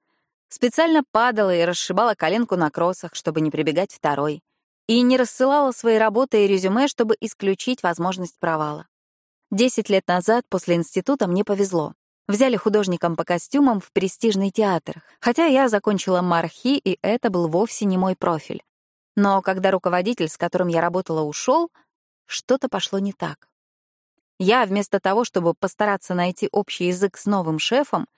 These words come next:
или самосовершенствоваться, обиделась и уволилась.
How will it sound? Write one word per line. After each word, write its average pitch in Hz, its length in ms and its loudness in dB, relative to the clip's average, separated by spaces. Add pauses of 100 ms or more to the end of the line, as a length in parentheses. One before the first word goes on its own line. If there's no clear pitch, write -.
(300)
или 156 220 -2
самосовершенствоваться, 170 1400 -2 (500)
обиделась 180 680 0
и 185 80 -4
уволилась. 165 720 -4